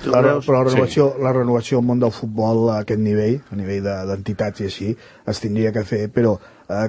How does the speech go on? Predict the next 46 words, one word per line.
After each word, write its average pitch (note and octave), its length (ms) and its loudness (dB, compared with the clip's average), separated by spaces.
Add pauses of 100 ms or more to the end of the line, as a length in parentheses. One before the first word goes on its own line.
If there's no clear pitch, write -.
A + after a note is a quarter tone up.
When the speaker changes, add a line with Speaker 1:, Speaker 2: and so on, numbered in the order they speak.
Speaker 2:
que - 120 0
surtin A2+ 340 0
figures G2 420 -4
noves. E2 320 -10
Figures G2 400 -4
noves, C#3+ 440 4 (200)
gent C#3 220 4
de B2+ 80 4
futbol, C3 580 2 (240)
de B2 80 2
Speaker 3:
Sí. A#2 60 4
Speaker 2:
tota B2+ 180 4
la A2+ 100 2
vida, C#3+ 200 6
figures B2+ 320 2
noves, C#3+ 260 2
però C3 100 2
que B2+ 120 0
no C#3+ 80 4
hagin C3+ 180 2
estat C3 300 0
implicats A#2 480 0
dins C3 160 -2
d'aquest G#2+ 260 -2
món, A2+ 300 -2 (260)
Speaker 3:
Però C3+ 320 8
Speaker 2:
eh, A#2+ 60 4
Speaker 3:
figures C3+ 400 6
Speaker 2:
la B2+ 100 4
màfia - 0 - (180)
que D3 60 6
ha E3 140 8
Speaker 3:
noves, B2 40 2
Speaker 2:
hagut. G#2+ 220 -2
Speaker 3:
l'única C3+ 480 4
que C3+ 120 0
havia, B2+ 500 4 (580)
i A#2 140 -4
Déu B2 140 4
nos B2+ 200 0
coja A#2+ 240 -2
confesado, A2+ 800 0
era G#2+ 160 -4
el A2+ 80 0
nostre A#2+ 260 -2
amic A2+ 340 2